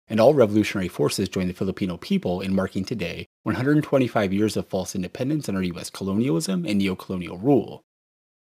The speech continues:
Let us mark this day by looking back on the history of the Filipino people's struggle for genuine freedom and democracy, and reaffirm our commitment to preserve along this path in the future.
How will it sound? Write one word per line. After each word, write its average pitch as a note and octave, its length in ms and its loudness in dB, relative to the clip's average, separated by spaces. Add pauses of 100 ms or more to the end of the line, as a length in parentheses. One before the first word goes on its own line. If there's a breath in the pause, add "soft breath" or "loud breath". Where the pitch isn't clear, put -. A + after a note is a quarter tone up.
(140)
Let C3 100 10
us D#3+ 160 6
mark B2 180 6
this A#2+ 160 0
day G#2 140 4
by F#2+ 120 2
looking G2 280 0
back F2+ 240 0
on F2+ 80 -2
the F2 60 -4
history C3 380 0
of B2+ 80 -2
the G2 80 0
Filipino F#2+ 420 -2
people's - 360 -8
struggle C#3 320 2
for - 140 -2
genuine F2+ 340 -2
freedom B2+ 360 0
and F2 80 -4
democracy, F#2+ 760 -4 (180)
and A2 160 4
reaffirm C3 440 4
our G2 120 -2
commitment B2 440 -4
to A2+ 80 -14
preserve G2 340 0
along F#2 260 -2
this - 140 -10
path G2+ 320 -6
in A2 60 -4
the - 80 -4
future. - 480 -2